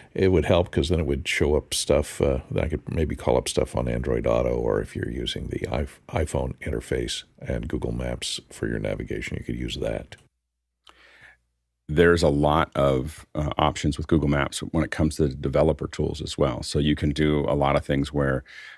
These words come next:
Speaker 2: I had to visualize where a whole, like, a thousand locations were. And I was, and there's tools that will let you just, you just import a C S V, drop it in, and it'll just put pins all over, all over Google <laughs> Maps for you and just drop those pins on.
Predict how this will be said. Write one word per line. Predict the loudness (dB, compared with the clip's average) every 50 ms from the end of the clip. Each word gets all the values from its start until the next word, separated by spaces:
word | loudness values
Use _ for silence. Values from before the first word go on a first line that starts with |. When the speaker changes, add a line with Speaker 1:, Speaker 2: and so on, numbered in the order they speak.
| _ _ _ _ 0
Speaker 2:
I | 2
had | 4 4 4
to | 4
visualize | 4 4 4 4 4 4 4 4 4 2 2 0 -2
where | -4 -4
a | -4
whole, | -6 -2 2 4 4 6 4 4
like, | 2 0 0 -2 -8 _ _ _ _ -10
a | -4
thousand | 0 2 2 2 2 2 0 0
locations | 0 0 0 0 0 0 0 0 -4 -4 -2
were. | -2 -2 -2 -2 -6 -8 -10 -14 -8 _
And | -2 0
I | 0 2
was, | 0 0 0
and | 0 0 2 2
there's | 2 0 0 -2
tools | 0 2 4 4 4 4
that | 2 2
will | 2 2
let | 2 2 2 2
you | 0 -2
just, | -2 -2 -4 -4 -6
you | -8 -4
just | -4 -4 -4 -2 0
import | 2 2 2 2 0 0 2 4 4 4 2 0 -4
a | -4
C | -2 0 2 4 4 4
S | 2 2 2
V, | 2 2 2 2 2 0 -2 -4 -10 -20 -20 -20 -20 _ _ _ -2
drop | 2 4 4 4 4
it | 4 4
in, | 4 4 4 2 2
and |
it'll | 2 0 0
just | -2 -4 -6 -4
put | -2 -2 -2 -2 _
pins | 0 2 2 2 0 -2 -4
all | -2 -2 -2 -2
over, | -2 -2 -4 -6 -6 -2
all | 2 4 4 6
over | 6 4 4 2
Google | 2 0 2 2 2 0 0 -4 -10 -18 -2
<laughs> | 0 2 2 4
Maps | 4 2 2 0 -2
for | -2 0 2 2
you | 4 2 2
and | 0 -2
just | -4 -4 -2
drop | 0 0 0 0
those | -4 -6 -4
pins | -2 0 0 2 2 2
on. | 0 0 0 -2